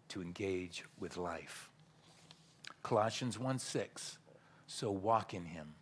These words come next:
rooted and de-, and built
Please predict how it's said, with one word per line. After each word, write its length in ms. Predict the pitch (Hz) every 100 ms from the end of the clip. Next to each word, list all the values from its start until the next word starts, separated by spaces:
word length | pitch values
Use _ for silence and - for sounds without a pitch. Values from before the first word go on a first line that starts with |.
| - - - - -
rooted 680 | 98 135 139 110 87 - -
and 180 | 104 92
de-, 260 | 95 92 95 - - - -
and 280 | 107 101 92 - 101
built 340 | 127 131 117